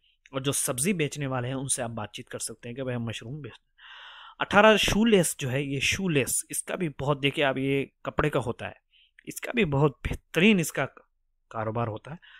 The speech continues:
और आप देखिए किस तरीके से इस काम को कर सकते हैं। अब आपको सवाल ये है कि भाई, अब मान लीजिए कि हमें पता नहीं किस तरीके से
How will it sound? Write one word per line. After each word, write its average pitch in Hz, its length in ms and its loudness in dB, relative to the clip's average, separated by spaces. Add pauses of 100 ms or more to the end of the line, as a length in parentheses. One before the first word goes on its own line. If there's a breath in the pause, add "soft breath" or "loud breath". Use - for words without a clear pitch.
(320 loud breath)
और 127 420 0 (520 soft breath)
आप 113 180 -8 (100)
देखिए 165 320 0
किस - 240 -10
तरीके 127 280 -4
से 156 340 -6
इस - 100 -4
काम 104 180 -10
को 110 120 -8
कर 110 120 -12
सकते - 300 -14
हैं। - 120 -16
अब 202 160 4
आपको 156 340 8
सवाल 160 320 0
ये 151 100 0
है 156 60 -2
कि 160 100 -2
भाई, 139 280 6 (1800)
अब 156 60 -2
मान 156 180 4
लीजिए 156 340 2
कि - 140 -10 (520)
हमें 156 180 6
पता - 260 4
नहीं 143 140 2
किस - 200 -4
तरीके 127 240 0
से 120 140 -4